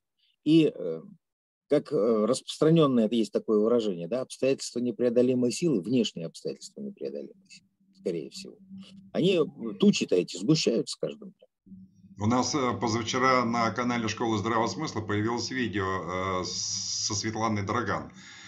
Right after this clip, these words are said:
Speaker 2: Так она, э, намек-, ну, я к тому, что Небесная канцелярия уже знает, когда Белоруссия войдет в состав России или не войдет. Э, ну, думаю, она войдет,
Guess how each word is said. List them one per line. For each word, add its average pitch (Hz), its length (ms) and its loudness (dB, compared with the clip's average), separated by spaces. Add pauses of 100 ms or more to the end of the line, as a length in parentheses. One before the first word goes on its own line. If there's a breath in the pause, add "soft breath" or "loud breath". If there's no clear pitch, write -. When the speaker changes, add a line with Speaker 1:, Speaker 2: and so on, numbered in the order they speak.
(160 loud breath)
Speaker 2:
Так 107 160 -6
она, 123 600 2
э, - 20 -2
намек-, 123 420 0
ну, 110 380 -2
я 117 160 4
к 123 80 -6
тому, 147 200 2
что - 140 -2
Небесная 139 400 0
канцелярия 147 560 0
уже 151 180 0
знает, 143 440 -2
когда 151 560 4
Белоруссия 131 920 2 (280 loud breath)
войдет 110 380 0
в - 20 -10
состав 107 420 -2
России 95 800 -2 (200 loud breath)
или 107 240 2
не 143 240 2
войдет. 113 680 2 (280 soft breath)
Э, 90 640 -4
ну, 92 280 -4
думаю, 92 360 -2
она 90 140 -2
войдет, 110 500 0